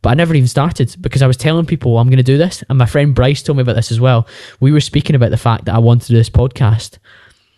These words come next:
And I told him, I was like, "I keep procrastinating on, though, Bryce." And he was like, "I do the same with property deals." He works in the property space. And he does the same,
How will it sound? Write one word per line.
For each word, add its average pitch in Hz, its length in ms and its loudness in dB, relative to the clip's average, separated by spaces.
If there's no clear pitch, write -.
And 117 120 2
I 113 40 2
told 143 300 0
him, 127 100 0
I - 20 2
was 117 80 -2
like, - 200 -10
"I - 100 -8
keep - 240 -4
procrastinating 170 640 0
on, 160 140 -2
though, 147 100 0
Bryce." 120 260 0
And 131 100 -2
he 123 60 4
was 117 120 2
like, 117 120 -2
"I 113 100 0
do 120 140 0
the 120 80 0
same 120 220 -2
with 107 120 0
property 123 360 -2
deals." 143 340 -6
He 139 100 -4
works 120 180 -4
in 127 40 -4
the 120 60 -2
property 143 340 -4
space. 113 360 -4
And 120 160 0
he 156 140 -2
does 147 240 -2
the 127 80 -2
same, 127 480 0